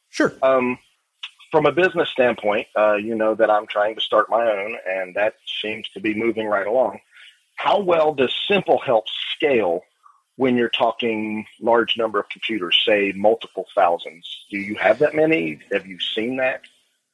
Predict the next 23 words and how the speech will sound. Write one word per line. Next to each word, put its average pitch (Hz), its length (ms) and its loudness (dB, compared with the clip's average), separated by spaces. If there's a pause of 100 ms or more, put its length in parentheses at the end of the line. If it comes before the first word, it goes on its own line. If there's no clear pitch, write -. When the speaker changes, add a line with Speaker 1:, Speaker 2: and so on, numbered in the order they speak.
(540)
Speaker 1:
I 190 160 2
have 294 180 0
not 202 240 0
used 190 220 2
it 185 180 0
i-, 156 240 2
at 165 100 2
the 160 80 0
scale 165 300 0
of 131 80 -4
thousands. 175 580 2
I 165 60 0
will 202 240 0
tell 226 180 -2
you 190 140 2
that 160 160 0
their 156 140 2
sales 202 720 0
team 240 420 0
seems 196 400 0
to 196 100 0
have, 170 480 0
uh, 156 300 0